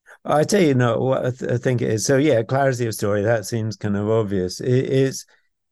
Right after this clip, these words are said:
it's somehow engaging us with the characters. It's very easy to have somebody, mm, hanging around looking depressed or whatever, and somehow we're meant to connect to that person.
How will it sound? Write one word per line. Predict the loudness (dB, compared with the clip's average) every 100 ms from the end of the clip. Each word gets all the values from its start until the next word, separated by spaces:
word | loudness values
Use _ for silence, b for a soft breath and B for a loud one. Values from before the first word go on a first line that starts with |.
| _ -6
it's | -4
somehow | 0 0 2 2 2
engaging | 2 2 4 4 2 0 0
us | -2 -4
with | -2 -2 -4 -14 -4
the | -4
characters. | 0 0 2 0 -4 -14 -14 -14 _ _ _ _ -10
It's | -4
very | 0 2 2
easy | 2 0 -2
to | 0
have | -2
somebody, | 0 0 0 0 0 -2 -4 -10 _ _ _ _ _ -4
mm, | -2 -2 -4 -6 -6
hanging | 0 2 4
around | 4 2 2
looking | 0 -2 -2 -2 -2 -2
depressed | -2 -2 -2 -2 -4 -4
or | -2 -2 -2
whatever, | -4 -4 -4 -4 -8 -12 _ _ _ -8
and | -4 -2
somehow | 0 0 2 2
we're | 2 2
meant | 2 -2 -4
to | -8
connect | -4 -4 -4 -6
to | -6
that | -4 -6
person. | -8 -8 -8 -14